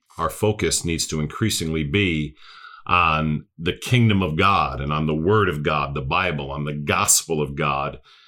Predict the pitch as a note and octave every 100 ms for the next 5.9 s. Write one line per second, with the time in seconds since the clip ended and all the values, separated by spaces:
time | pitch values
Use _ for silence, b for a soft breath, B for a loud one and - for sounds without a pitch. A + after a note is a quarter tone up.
0 | b b F2 F2+ F2 D#2+ F2 G#2+ A2 G2+
1 | F#2 F2 E2 D#2+ F2+ G2 - F2+ - F#2
2 | D#2+ E2 G#2+ F#2 D#2+ - D#2+ D#2 D#2 D#2
3 | E2 E2 D2+ E2+ D2+ D#2 - F2 F2 G#2+
4 | - - b b b b - D#2+ - E2+
5 | E2+ E2+ D#2+ F#2+ F2+ F#2 F2 E2+